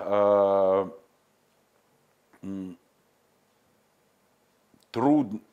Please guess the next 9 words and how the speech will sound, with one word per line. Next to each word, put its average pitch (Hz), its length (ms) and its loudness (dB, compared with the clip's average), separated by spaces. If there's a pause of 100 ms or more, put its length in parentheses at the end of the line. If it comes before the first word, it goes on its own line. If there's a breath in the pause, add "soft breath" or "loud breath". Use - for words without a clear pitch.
(120)
понимаете, 135 760 -4 (120)
м, 95 260 -14 (840)
есть 135 400 -6
события, 120 760 -6 (1900 loud breath)
которые, 123 1000 0 (920)
э, 92 1040 -6 (500)
не 107 260 0
могут 131 520 0
быть 87 580 -8